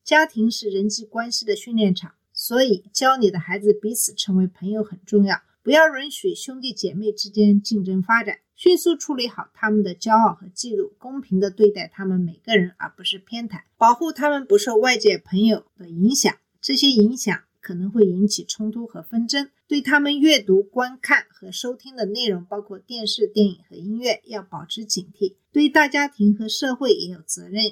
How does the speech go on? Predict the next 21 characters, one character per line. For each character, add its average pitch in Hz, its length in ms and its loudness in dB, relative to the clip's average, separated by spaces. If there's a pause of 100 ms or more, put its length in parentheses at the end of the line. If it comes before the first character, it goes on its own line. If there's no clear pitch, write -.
(120)
老 180 220 -8
人 185 220 -4
要 226 160 -4
受 220 180 -6
到 202 160 -4
尊 240 260 -12
重 214 220 -2
和 185 320 -14 (180)
尊 277 220 0
敬， 302 320 0
在 214 160 -4
需 294 220 -6
要 294 120 2
的 220 140 -4
时 196 140 -2
候 190 120 -6
帮 220 280 -8
助 202 120 -6
大 190 220 -8
家 185 220 -8
庭。 165 280 -20